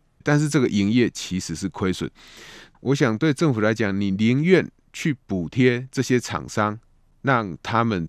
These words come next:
这个歇业，补贴他的员工一定的失业的这个救济。那如果你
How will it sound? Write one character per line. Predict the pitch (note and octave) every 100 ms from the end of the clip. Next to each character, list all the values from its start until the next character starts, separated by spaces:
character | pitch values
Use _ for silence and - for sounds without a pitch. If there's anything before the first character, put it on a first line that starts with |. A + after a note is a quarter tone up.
| -
这 | A2+
个 | F#2+ E2+
歇 | - - G#2+
业， | A2 G#2+ - _ _ _ _
补 | G2
贴 | F#2 B2 B2
他 | B2+
的 | A#2
员 | F#2 F#2+
工 | F#2+ G#2+
一 | - F2+
定 | - G#2+
的 | F#2 D#2+
失 | - G2+
业 | G#2
的 | F#2
这 | E2 F2
个 | F2
救 | - G2
济。 | - F2+ - - - - -
那 | C3+ C3 A#2+
如 | A#2+ C#3+
果 | D#3 A#2
你 | F#2+ F2+